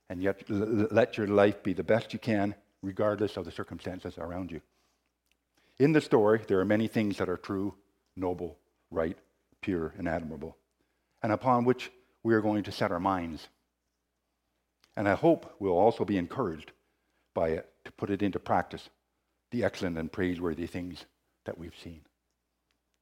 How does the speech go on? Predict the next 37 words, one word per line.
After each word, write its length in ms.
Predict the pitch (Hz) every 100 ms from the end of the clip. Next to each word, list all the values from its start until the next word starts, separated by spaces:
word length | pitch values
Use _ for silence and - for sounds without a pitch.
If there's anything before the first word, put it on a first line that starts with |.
| _ _ _ _ _ _ _ _ _ _ _ _ _ _ _ _ _ _ _ _ _ _ _ _ _ _ _ _ _ _ _ _ _ _ _ -
A 60 |
bit 140 | 131 160
of 40 |
background. 480 | 127 123 - 85 78 -
My 120 | 95
wife 260 | 107 123 -
Sharon 260 | 123 117
and 80 | 101
I 140 | 92 104
have 220 | 92 -
two 160 | 120
grown 260 | 98 98 92
daughters, 360 | 87 85 76 - _ _ _ _ _ _ _ _ _ _ _ _ -
Tegan 320 | 107 101 98
and 120 | 90
Arian. 360 | 98 90 82 78 _ _ _ _ _ -
We 120 | 113
used 160 | 131 -
to 60 |
live 180 | 110 110
in 80 | 95
a 40 |
small 300 | - 104 101
community 560 | 98 101 98 87 95 90
a 60 | 98
little 240 | 101 95
northeast 460 | 92 92 95 85 -
of 60 |
Oshawa. 360 | 98 117 - 69 _ _ _ _ _ _ _ -
We 80 | 101
started 340 | 117 101 98
going 220 | 101 98
to 80 | 92
church 300 | - 95 -
as 100 | 90
a 60 | 87
family 420 | 101 92 90